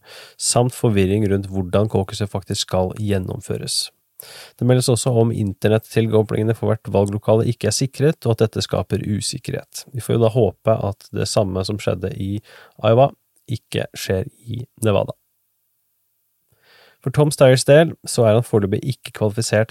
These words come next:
til, eh, den nevnte T V-debatten, men en fersk meningsmåling, eh, gir han i alle fall førsteplassen med hele atten komma seks prosent.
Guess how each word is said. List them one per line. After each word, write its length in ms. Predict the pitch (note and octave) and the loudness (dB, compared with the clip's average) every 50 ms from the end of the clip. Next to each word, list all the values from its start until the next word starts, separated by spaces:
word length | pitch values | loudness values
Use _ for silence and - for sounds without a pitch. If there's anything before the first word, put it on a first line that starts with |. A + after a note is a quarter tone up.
| - - | -6 -12
til, 320 | - - G2+ G2+ G#2 G2+ | -6 -4 -2 -2 -2 -2
eh, 160 | G#2 G#2 G2+ | -2 -2 -2
den 220 | G2+ G2+ G2+ G#2 G#2+ | -2 -2 -2 -2 -2
nevnte 340 | G#2 F#2 F2 - - G#2+ A2 - | -2 -4 -4 -2 -2 -2 -2 -2
T 200 | - - A#2 G2+ | 0 2 2 2
V-debatten, 600 | F#2 F#2+ G2 F#2+ G2+ G2+ - - D#3+ F#3+ G#3 - - - - - - - - | 2 0 0 0 0 0 0 -2 -4 -6 -6 -6 -12 -20 -20 -20 -20 -14 -4
men 240 | - G#2+ G#2+ A#2+ B2+ A2 | 0 2 2 4 2 2
en 80 | A#2 C3 | -2 -2
fersk 400 | B2 - - D3 C#3+ - - - | -4 0 0 0 0 0 -2 0
meningsmåling, 840 | C3+ B2+ G#2+ G2+ G2 G2+ - - G2+ G2+ G#2 B2 D3+ D#3 D3+ D3+ - | 2 2 2 2 0 -4 -4 -4 -2 0 2 0 0 0 -4 -6 -8
eh, 720 | G#2+ A#2 A2+ A2+ A2+ A2 A2+ A2 A2+ A2+ A2 A2 A2+ A2+ - - - - - - | -4 -2 -2 0 0 0 0 -2 -2 -2 -2 -4 -6 -6 -10 -14 -16 -20 -14 -8
gir 220 | - A2+ A2 G#2 G#2 | -4 -2 0 2 2
han 120 | A2+ C3 | 4 4
i 20 | |
alle 160 | C#3 B2+ A2 G2 | 4 4 4 2
fall 160 | - B2 B2+ | 0 -2 -2
førsteplassen 680 | - - C#3+ - - - - - G#2 G#2 - - - - | -2 -6 -8 -6 -6 -10 -4 -4 -4 -4 -4 -6 -6 -4
med 140 | C3 A#2 A2 | -2 -2 0
hele 180 | G#2 A2 A#2 - _ _ - | 0 -2 -4 -6 _ _ -6
atten 380 | - - _ _ - - G2+ G2 | -6 -6 _ _ -12 -12 -10 -8
komma 160 | - A2+ A#2 | -6 -4 -2
seks 240 | A#2 - G#2 G#2+ - | -2 -2 -4 -8 -8
prosent. 580 | - - A2+ G#2 C3 D#3+ F#3 _ - - - | -8 -6 -2 0 0 -2 -2 _ -12 -20 -20